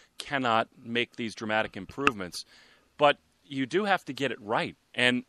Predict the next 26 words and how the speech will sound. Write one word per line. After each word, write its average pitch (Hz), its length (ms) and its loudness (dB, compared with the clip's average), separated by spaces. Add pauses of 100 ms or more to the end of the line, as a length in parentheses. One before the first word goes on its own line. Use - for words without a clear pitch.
and 127 180 -2
the 127 80 -2
Orioles, 131 720 0 (520)
uh, 113 80 -10 (100)
three 160 400 -2
years 151 320 0
into 165 240 0
this 110 260 -2
thing, 113 280 -4 (160)
have 127 360 4 (260)
almost 185 480 4
no 139 200 0
prospects. - 640 -8
I 113 80 2
mean, 127 140 2
they, 127 100 6
they 127 240 0
had 190 160 2
the 220 40 0
number 180 220 0
one 139 200 2
pick, 135 200 -4
the - 80 -18
switch - 300 -6
hitting 127 180 -2
catcher, 123 420 -4